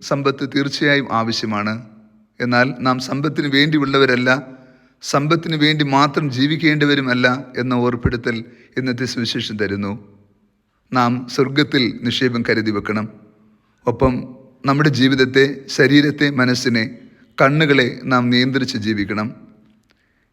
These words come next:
എല്ലാ തിന്മയുടെയും ആദ്യ കാരണം കാഴ്ചയാണ്. നമ്മുടെ ദർശനങ്ങൾ വിശുദ്ധമല്ലെങ്കിൽ നമ്മുടെ ജീവിതം തന്നെ അന്ധകാരപൂർണമായി പോകും. യേശു പറയുന്നുണ്ട്, "കണ്ണ് ദുഷ്കരമെങ്കിൽ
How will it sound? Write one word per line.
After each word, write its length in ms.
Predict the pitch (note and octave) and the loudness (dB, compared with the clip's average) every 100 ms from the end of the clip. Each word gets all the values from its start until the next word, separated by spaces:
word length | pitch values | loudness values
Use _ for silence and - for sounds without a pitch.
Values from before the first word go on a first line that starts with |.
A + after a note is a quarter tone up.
| - | 0
എല്ലാ 280 | D3+ E3 F3+ F#3 | 2 6 4 4
തിന്മയുടെയും 640 | D#3+ D3+ D#3 D3 D3+ D#3 E3 - - C3+ | 0 2 2 4 4 2 -2 -14 -4 2
ആദ്യ 200 | C#3+ D#3 C#3+ | 2 2 2
കാരണം 340 | B2+ A#2+ B2 A#2 C3 | 2 2 -2 -6 -4
കാഴ്ചയാണ്. 640 | A#2 A#2+ A#2 A#2 G#2+ G#2 A2 - - _ _ _ _ | -2 -2 -2 -2 -2 -2 -6 -10 -20 _ _ _ _
നമ്മുടെ 300 | B2 C3 D3+ C#3 | -2 0 0 0
ദർശനങ്ങൾ 420 | B2+ B2+ D3 C#3+ C3+ | 0 0 0 0 -2
വിശുദ്ധമല്ലെങ്കിൽ 720 | B2 D3+ A#2 C#3 B2 A#2+ A#2+ B2+ - - _ _ _ _ _ C3+ | -4 -4 -4 -4 -2 -2 -2 -4 -10 -20 _ _ _ _ _ -4
നമ്മുടെ 200 | C3 B2 | -2 0
ജീവിതം 320 | A#2 C#3 D3 C#3+ | 2 2 2 2
തന്നെ 200 | C3 A#2+ A#2+ A#2+ B2 | 2 2 0 -2 -4
അന്ധകാരപൂർണമായി 920 | B2 A#2 C3 B2+ A#2+ A2+ A2+ G#2 G2+ G2+ | -4 -2 0 0 0 -2 -2 -2 -4 -4
പോകും. 240 | G2+ G2+ G2+ - - _ _ _ _ - | -6 -6 -8 -16 -20 _ _ _ _ -4
യേശു 200 | A#2+ - A#2+ | -4 0 0
പറയുന്നുണ്ട്, 480 | A#2+ B2 A#2+ A#2 A#2 - - - _ _ _ _ _ _ _ - | 2 2 2 2 2 0 -16 -20 _ _ _ _ _ _ _ -2
"കണ്ണ് 260 | C#3 C#3+ D#3 | 0 2 2
ദുഷ്കരമെങ്കിൽ 680 | C#3 - F3 D#3+ C#3+ B2+ | 0 0 2 4 2 2